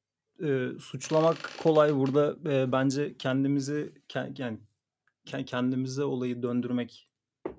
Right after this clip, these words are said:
lazım biraz. O yüzden yani, e,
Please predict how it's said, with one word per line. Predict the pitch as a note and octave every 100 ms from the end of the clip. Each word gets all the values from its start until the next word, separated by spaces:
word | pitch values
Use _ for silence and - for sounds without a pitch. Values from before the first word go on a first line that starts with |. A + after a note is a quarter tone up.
| _ B2+
lazım | A#2 A2+ A2 A#2
biraz. | C#3 D3+
O | C#3+
yüzden | C3+ C#3 D3+ D3+ - _ _ _ _ _ -
yani, | C3 C3 C#3
e, | C#3 B2+